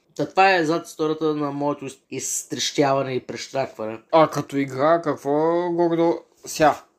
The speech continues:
Speaker 2: аз също, подобно на тебе, не разбирам нищо от компютърни игри. Тогава,
Speaker 1: Е, това е
Speaker 2: когато бяха
Speaker 1: стратегическа. Ти поне си по-наясно и по-владееш от мен стратегическите игри, но
Speaker 2: Е,
Speaker 1: това
Speaker 2: да,
Speaker 1: н-,
Speaker 2: обаче
Speaker 1: по
Speaker 2: никога
Speaker 1: никакъв
Speaker 2: не
Speaker 1: начин не си прилича нито на Final Fantasy Tactics,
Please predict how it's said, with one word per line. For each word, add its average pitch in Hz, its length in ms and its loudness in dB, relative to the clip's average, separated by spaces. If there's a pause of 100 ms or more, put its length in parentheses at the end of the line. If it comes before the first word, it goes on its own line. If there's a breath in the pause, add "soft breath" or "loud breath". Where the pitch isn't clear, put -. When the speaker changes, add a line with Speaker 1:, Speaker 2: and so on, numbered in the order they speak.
(120)
Speaker 2:
аз 180 260 2
също, 196 600 -2
подобно 175 360 2
на 165 160 2
тебе, 175 220 2
не 165 160 -2
разбирам 160 420 0
нищо 165 240 -6
от 151 120 -8
компютърни 131 560 -6
игри. 131 240 -6 (320)
Тогава, 165 340 2 (140)
Speaker 1:
Е, 160 40 -10
това 170 120 2
е 202 140 4
Speaker 2:
когато 175 200 2
бяха 175 160 2
Speaker 1:
стратегическа. 170 400 -2
Ти 269 160 -8
поне 254 280 -2
си 196 240 -4 (100)
по-наясно 202 640 2
и 226 120 -4
по-владееш 170 540 0
от - 60 -14
мен 170 200 -2
стратегическите 147 720 -10
игри, 123 220 -6
но 120 100 -6
Speaker 2:
Е, - 20 -10
Speaker 1:
това 147 240 4
Speaker 2:
да, 143 100 4
Speaker 1:
н-, 180 160 6
Speaker 2:
обаче 165 320 0
Speaker 1:
по 175 60 2
Speaker 2:
никога 185 240 0
Speaker 1:
никакъв 185 180 -2
Speaker 2:
не 190 60 0
Speaker 1:
начин 202 300 -4
не 165 100 -2
си 165 220 -10
прилича 175 380 -4
нито 170 280 -2
на 165 480 2
Final 156 220 2
Fantasy 135 320 -2
Tactics, 135 500 -8